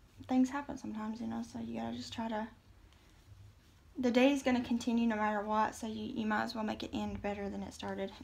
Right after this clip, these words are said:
<laughs> And that's just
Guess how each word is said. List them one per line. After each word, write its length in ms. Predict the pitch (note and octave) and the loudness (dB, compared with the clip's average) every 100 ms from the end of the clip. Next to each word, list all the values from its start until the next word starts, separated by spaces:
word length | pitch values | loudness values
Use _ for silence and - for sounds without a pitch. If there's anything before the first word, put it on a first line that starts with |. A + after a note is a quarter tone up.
| A#3+ | 6
<laughs> 120 | C#4 C4+ C4+ - - - - - - - - - - - - - - - - - - - - - - - - - | 6 6 2 -8 -20 -20 -20 -20 -20 -20 -16 -14 -14 -16 -18 -20 -20 -20 -20 -20 -20 -20 -20 -20 -20 -20 -18 -4
And 140 | A#3+ | -2
that's 240 | B3 B3+ - | -2 -4 -8
just 300 | B3+ - | -10 -10